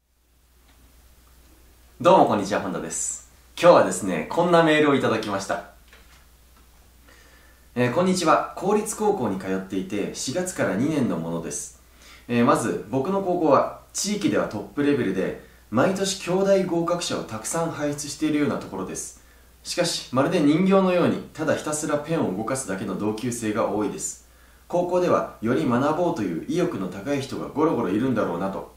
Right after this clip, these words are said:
期待していただけに、少し残念でした。僕ははっきりと、学校で勉強をする必要はないと思います。なぜなら、どうせ区分給積法がわかるようになっても、生きる上での武器にはなり得ないからです。はっきり言って、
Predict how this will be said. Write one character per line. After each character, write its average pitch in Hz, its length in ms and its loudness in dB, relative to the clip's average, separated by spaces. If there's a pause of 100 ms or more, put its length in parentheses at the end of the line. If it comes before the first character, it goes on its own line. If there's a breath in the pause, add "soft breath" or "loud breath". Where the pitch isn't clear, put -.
(120)
期 - 100 -12
待 151 200 0
し 151 40 -4
て 147 60 -4
い 131 60 -4
た 135 100 -4
だ 131 80 0
け - 80 -8
に、 - 180 -10 (160)
少 - 200 -6
し - 140 -6
残 110 200 -2
念 127 140 -2
で 87 100 -6
し - 60 -10
た。 - 220 -8 (600)
僕 175 220 0
は 113 80 4
は 117 140 -4
っ - 40 -10
き 160 100 -8
り 151 120 -4
と、 - 200 -6 (240 soft breath)
学 123 260 -2
校 185 140 -2
で 185 120 2
勉 156 240 0
強 165 160 -2
を 160 60 -2
す 160 120 -4
る 151 80 0
必 151 220 -4
要 151 60 0
は 131 60 0
な 139 120 0
い 143 60 0
と 101 120 -4
思 82 140 -6
い 80 40 -8
ま 78 140 -10
す。 - 240 -14 (380)
な 139 100 0
ぜ 147 80 0
な 117 120 2
ら、 87 280 -6
ど 120 140 -4
う - 40 -2
せ 160 120 -6
区 147 160 -4
分 180 180 -2
給 175 180 -4
積 160 280 -4
法 156 180 0
が 147 80 0
わ 135 140 4
か 156 100 -2
る 147 80 2
よ 120 80 0
う 95 40 -2
に 92 100 -4
な 98 80 -4
っ 95 80 -10
て 90 80 -6
も、 78 200 -10 (140)
生 117 120 -2
き 165 140 -2
る 120 160 2
上 107 120 2
で 92 80 -4
の 82 100 -6
武 - 160 -4
器 143 60 -6
に 113 140 -2
は 82 100 -4
な 90 120 -6
り 123 120 0
得 139 80 0
な 123 80 -2
い 95 80 -4
か 90 80 -6
ら 82 100 -6
で 76 80 -12
す。 - 260 -14 (400)
は 139 100 -4
っ - 80 -4
き 202 80 -8
り 175 200 -2
言 90 120 -4
っ - 40 -6
て、 - 80 -16